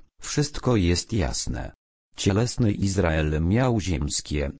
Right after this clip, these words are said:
a nie niebiańskie obietnice,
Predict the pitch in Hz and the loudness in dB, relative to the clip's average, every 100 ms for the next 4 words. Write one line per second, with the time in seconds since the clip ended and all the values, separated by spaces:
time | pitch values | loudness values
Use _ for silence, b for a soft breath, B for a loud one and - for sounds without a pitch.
0 | _ - 87 80 92 90 90 78 85 82 | _ -4 0 2 4 4 2 2 2 2
1 | 80 - - 78 85 78 87 - 120 113 | 2 0 0 0 2 0 -2 0 0 2
2 | - - - | -2 -6 -8